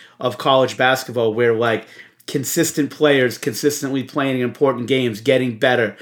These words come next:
That's why these players are just not that skilled anymore. Like, they're talented, super talented, but,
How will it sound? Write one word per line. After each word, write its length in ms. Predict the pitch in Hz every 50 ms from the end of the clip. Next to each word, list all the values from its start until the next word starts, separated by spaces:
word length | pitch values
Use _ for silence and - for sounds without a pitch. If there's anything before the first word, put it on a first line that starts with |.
| - - - - _ _
That's 220 | - 135 127 - -
why 160 | 143 139 139
these 200 | 131 135 123 -
players 500 | - - - 135 147 151 135 123 - -
are 40 | 131
just 340 | 104 110 123 123 - - -
not 280 | 123 120 123 127 - -
that 200 | 135 127 123 -
skilled 380 | - - - 139 139 151 135 135
anymore. 480 | 120 120 117 113 117 117 117 113 104 - - - - - -
Like, 180 | 135 135 127
they're 140 | - 135 120
talented, 680 | 117 - - 160 160 165 165 156 143 - 123 110 107 98
super 500 | - - - - 240 226 - - - 131
talented, 560 | - - 127 120 113 113 110 - 110 - - - - - - _ _ _
but, 400 | - 135 131 131 123 117 113 -